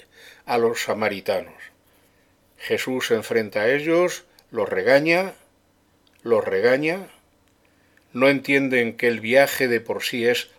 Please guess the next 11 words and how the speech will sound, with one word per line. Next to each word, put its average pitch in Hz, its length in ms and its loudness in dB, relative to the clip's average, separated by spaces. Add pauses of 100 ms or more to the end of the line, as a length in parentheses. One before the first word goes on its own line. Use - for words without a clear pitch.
(140)
una 196 380 4
bajada 127 680 4 (1000)
sujeta 135 680 2
al 113 80 4
rechazo - 680 2 (760)
y 113 140 4
amenazada 147 920 2 (160)
por 107 220 0
el 101 100 0
rechazo 135 720 0
final. - 460 -12